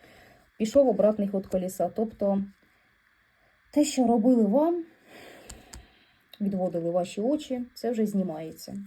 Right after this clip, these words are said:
Так, а чи буде вплив робитися на вас? На цій убыльній луні. А, дивіться, тут, якщо і планують, тут робота пов'язана з зеркалом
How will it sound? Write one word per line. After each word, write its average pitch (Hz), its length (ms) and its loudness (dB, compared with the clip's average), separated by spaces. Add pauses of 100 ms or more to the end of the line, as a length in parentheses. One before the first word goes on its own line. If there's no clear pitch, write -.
Так, 156 160 -4 (100)
а - 120 -10
чи 202 140 -12
буде 277 220 -4
вплив 208 380 0
робитися 165 540 -10
на 175 100 -10
вас? 170 320 -10 (1040)
На 190 80 -8
цій 196 420 -4 (420)
убыльній 185 600 -4 (1080)
луні. 190 460 6 (3000)
А, 214 340 6 (160)
дивіться, 226 360 2
тут, 254 120 0
якщо 254 220 2
і 262 40 6
планують, 254 580 4
тут 226 180 -4
робота 226 380 2
пов'язана 208 600 -2
з 196 40 -4
зеркалом 202 600 -2